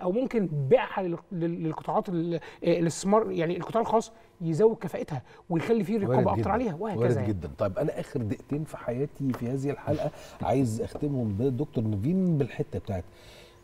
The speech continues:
Speaker 2: دور الصندوق السيادي بقى في خلال الفترة الجاية، وده احنا دايمًا حاطين عليه آمال، يعني طول عمرنا من ساعة ما عرفنا إن في حاجة في الدنيا اسمها صندوق سيا-، صناديق سيادية،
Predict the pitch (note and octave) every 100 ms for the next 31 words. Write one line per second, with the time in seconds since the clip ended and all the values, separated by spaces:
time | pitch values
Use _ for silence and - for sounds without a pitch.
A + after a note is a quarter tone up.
0 | - - F2+ C3+ E3 - - F#2+ C4 -
1 | G#2+ A#2 G#2+ G#2 - G#2+ G#2 F#2 G#2+ -
2 | E2+ E2 C2+ A#1 - - - D#2+ E2+ A#2
3 | - G2+ A2+ A2+ - - A#2+ G2+ F2+ G#2+
4 | F#2+ F#2+ F#2+ E2+ D2+ C#2+ - F2+ F2+ G2
5 | F#2+ F2+ A2 G2 G2+ G#2 G2 F#2 - G#2
6 | - G#2 G2+ G#2+ G#2 F#2 A#2 G#2+ G#2+ A2+
7 | - - G2+ F#2+ - - G2 F#2 C#3